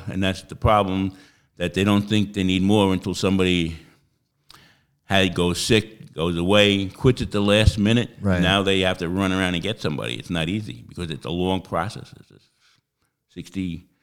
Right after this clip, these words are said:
Speaker 1: sixty-day process, at least
Speaker 2: Mm-hmm.
Speaker 1: sixty to ninety days it takes to get that certificate of fitness after you completed the school. And school takes a couple of weeks.
Speaker 2: Right. In the meantime, if there's nobody on site that's,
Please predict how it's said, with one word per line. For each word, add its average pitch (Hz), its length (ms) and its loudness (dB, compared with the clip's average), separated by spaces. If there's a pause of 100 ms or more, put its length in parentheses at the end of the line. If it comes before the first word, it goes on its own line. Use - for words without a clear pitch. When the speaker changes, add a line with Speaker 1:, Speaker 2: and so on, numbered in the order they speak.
(320)
Speaker 1:
sixty-day 175 400 -2
process, 104 500 0
at - 80 -6
least 107 300 2
Speaker 2:
Mm-hmm. 107 120 -4
Speaker 1:
sixty 104 300 -8
to 95 60 -2
ninety 101 240 2
days 104 240 2
it 76 100 -8
takes 90 200 -2
to 87 60 -10
get 95 180 -4
that 76 120 -8
certificate - 300 -18
of - 60 -20
fitness - 240 -20 (760)
after 127 280 6
you 104 80 2
completed 90 460 -2
the - 60 -14
school. - 280 -10 (440)
And 87 120 -8
school 95 240 -4
takes 71 240 -8
a - 20 -20
couple 60 220 -10
of - 60 -10
weeks. - 280 -20 (160)
Speaker 2:
Right. 80 300 -4 (840)
In 120 180 6
the 107 60 8
meantime, 104 840 6
if - 300 0 (500)
there's 101 280 6
nobody 101 440 8
on 90 220 4
site 90 360 2 (220)
that's, - 720 -2